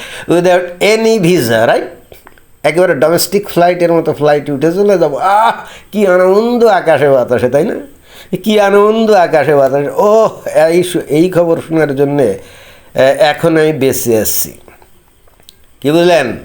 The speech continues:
পাবলিক? আনন্দ করেন, আনন্দ করেন, এর চাইতে ভালো সুখবর আর কিন্তু হতে পারে না। তবে মাথায় রাখতে হবে, আমেরিকা যে দেশে ঢোকে, তার যে কী অবস্থা হয়, সেটা জানে লিবিয়া,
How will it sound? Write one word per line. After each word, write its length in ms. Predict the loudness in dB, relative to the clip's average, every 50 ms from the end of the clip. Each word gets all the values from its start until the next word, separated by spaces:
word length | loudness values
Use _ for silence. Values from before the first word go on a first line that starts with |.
| -4 -2
পাবলিক? 580 | -2 0 0 0 0 0 0 -2 -6 -10 -14 -18 -20 -20 -20 -20 -20 _ _ -20 _ -20 _ _ _ _ _ _ _ -8
আনন্দ 480 | -4 -2 0 0 0 0 2 2 2 2
করেন, 400 | 2 2 0 0 0 -2 -4 -4
আনন্দ 460 | -4 -2 0 2 2 2 2 2 2
করেন, 340 | 2 2 0 0 0 -2 -2
এর 140 | -2 -2 -2 -2 -2
চাইতে 240 | -4 -4 0 0 0
ভালো 220 | 0 0 0 0
সুখবর 440 | 0 0 -2 0 2 2 2 2 0
আর 280 | 0 0 0 0 -2 -4 -8
কিন্তু 320 | -8 -8 -8 -4 -4 -2
হতে 260 | -2 -2 -2 -2 -4 -2
পারে 240 | 0 0 0 0
না। 120 | -2 -2 -6 -8 -16 -20 -20 -20 -12 -6
তবে 200 | -4 -2 -2 0
মাথায় 480 | 0 0 -2 -2 -2 -2 0 0 2 2
রাখতে 400 | 2 0 -2 -4 -2 -2 0 2
হবে, 280 | 2 0 0 -2 -2 -2 -4 -4 -2 -2
আমেরিকা 500 | -2 -2 -2 -2 -2 -4 0 -2 -2 -2
যে 180 | 0 -4 -4
দেশে 380 | -2 -2 -2 -2 -2 -2 -4 -4
ঢোকে, 720 | 0 0 0 0 -2 -4 -4 -2 0 0 0 -2 -4 -8 -12 -16 -20 -20 -20 -20 -20 -20 -10 -4
তার 280 | -2 0 0 0 0 0
যে 100 | 0 -2
কী 220 | 0 0 0 2
অবস্থা 420 | 2 2 2 0 -2 -2 -2 -2 0
হয়, 320 | 2 2 2 2 2 0
সেটা 440 | -2 -2 -2 -2 -2 0 0 0 0
জানে 320 | 0 0 0 0 0 0
লিবিয়া, 840 | 0 0 0 0 0 0 -2 -2 0 0 0 0 0 -2 -6 -10